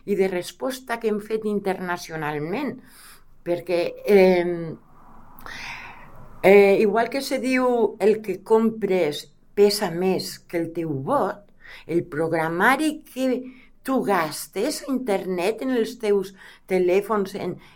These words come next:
pesa més que, eh, que,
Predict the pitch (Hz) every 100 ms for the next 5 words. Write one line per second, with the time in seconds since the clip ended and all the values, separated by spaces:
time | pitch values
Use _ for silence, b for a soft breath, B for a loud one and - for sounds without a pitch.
0 | B - 247 302 302 262 175 - b b
1 | 190 202 202 185 143 - - - b b
2 | b b - 208 202 190 185 185 - 180
3 | 175 170 165 147 131 - - - -